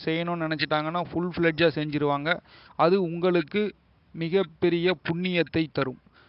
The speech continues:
அதிர்ஷ்ட திசை வடக்கு, எண் இரண்டு. பூரட்டாதி, உத்திரட்டாதி, ரேவதி நட்சத்திரக்காரர்களுக்கு அனுகூலமான நாள். எதிர்பார்ப்புகள் நிறைவேறும்.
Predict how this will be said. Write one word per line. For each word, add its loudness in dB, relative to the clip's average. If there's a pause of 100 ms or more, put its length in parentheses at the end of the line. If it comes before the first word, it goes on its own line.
(260)
அதிர்ஷ்ட 4
திசை 2
வடக்கு, 4
எண் 0
இரண்டு. 0 (520)
பூரட்டாதி, 8
உத்திரட்டாதி, 6
ரேவதி 4
நட்சத்திரக்காரர்களுக்கு 4
அனுகூலமான 6
நாள். 4 (540)
எதிர்பார்ப்புகள் 6
நிறைவேறும். 2